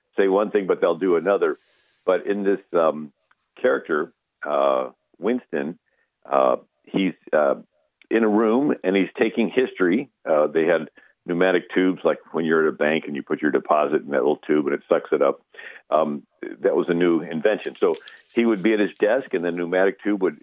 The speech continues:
have the piece of history come in that he's supposed to edit. And he'd cut out the old and, and put in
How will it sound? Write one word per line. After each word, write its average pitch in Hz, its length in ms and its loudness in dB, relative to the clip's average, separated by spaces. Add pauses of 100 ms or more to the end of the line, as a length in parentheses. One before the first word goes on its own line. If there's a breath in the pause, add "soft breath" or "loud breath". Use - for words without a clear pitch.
have 92 220 0
the - 60 -4
piece 107 280 -6
of 92 120 -4
history 101 320 -4
come 98 220 -2
in 101 140 0
that 90 120 0
he's 92 100 -2
supposed 92 260 -2
to - 120 -6
edit. 101 300 0 (160)
And 76 100 -6
he'd 78 160 -10
cut 110 160 0
out 101 220 0
the 82 100 0
old 101 300 2
and, 71 120 -4 (480 soft breath)
and 73 140 -10
put 92 160 0
in 90 260 0